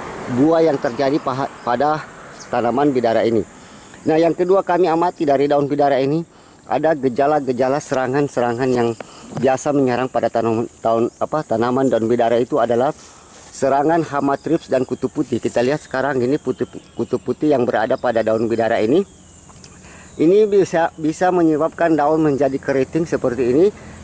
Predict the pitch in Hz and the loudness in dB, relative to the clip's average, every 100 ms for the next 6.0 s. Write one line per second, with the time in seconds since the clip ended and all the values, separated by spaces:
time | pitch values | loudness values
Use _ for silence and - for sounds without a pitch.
0 | - 143 175 165 135 - - 135 151 196 | -2 2 2 0 -4 -14 -8 -6 -2 2
1 | 196 190 170 147 151 156 151 175 180 - | 4 4 2 0 -2 -2 0 0 0 0
2 | 160 165 190 185 - - 156 147 - 165 | -2 -2 -2 -4 -6 -6 0 0 2 0
3 | 160 180 175 160 160 185 - 151 151 - | 0 0 0 2 0 0 0 2 0 -2
4 | - - - - 151 156 151 151 151 151 | -8 -8 -6 -4 0 0 0 0 2 2
5 | 156 175 196 - 143 135 127 143 147 123 | 4 4 2 0 -4 -2 -2 -2 0 -2